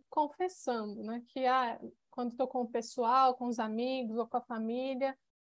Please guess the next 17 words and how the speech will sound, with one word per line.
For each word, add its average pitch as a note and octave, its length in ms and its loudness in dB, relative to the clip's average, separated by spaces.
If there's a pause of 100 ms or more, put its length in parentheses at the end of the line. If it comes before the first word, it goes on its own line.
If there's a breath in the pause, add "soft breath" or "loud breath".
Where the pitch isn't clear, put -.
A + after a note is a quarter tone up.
(220)
eu B3 300 4
sou C4+ 540 2
palhaço. - 760 0 (500)
Mas A#3 380 0
aqui C4+ 680 -2
dentro B3 400 -2
eu B3+ 80 4
tô B3+ 160 2
destruído." B3+ 540 -2
Então, A#3+ 400 -2
resumindo, A#3+ 640 -2
é B3 80 2
basicamente B3 680 -2
aquilo C4 260 -4
que B3 100 -10
você B3 300 -2 (100)
falou. B3 440 -4